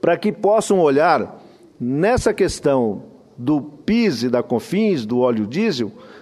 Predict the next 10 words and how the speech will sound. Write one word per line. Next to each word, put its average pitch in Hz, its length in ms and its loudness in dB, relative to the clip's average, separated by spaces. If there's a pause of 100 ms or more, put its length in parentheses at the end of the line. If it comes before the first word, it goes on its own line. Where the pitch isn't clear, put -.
não 269 300 0
como 247 840 0
alguém 202 380 0
que 208 60 -6
está 214 200 0
abrindo 214 360 0
mão 208 280 2
de 165 120 -2
uma 170 140 2
arrecadação, 139 760 -2